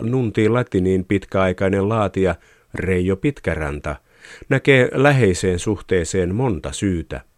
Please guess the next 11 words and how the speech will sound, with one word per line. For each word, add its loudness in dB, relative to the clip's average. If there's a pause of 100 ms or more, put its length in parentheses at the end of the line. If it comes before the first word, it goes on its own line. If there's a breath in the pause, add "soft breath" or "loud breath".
(680)
Latinan 2
kieli 2 (200)
on -2
ensinnäkin -6
sijamuotokieli, -2 (320 soft breath)
jossa 0
kielelliset -4
suhteet -4
ilmaistaan -4
enimmäkseen 0
sijapäättein -2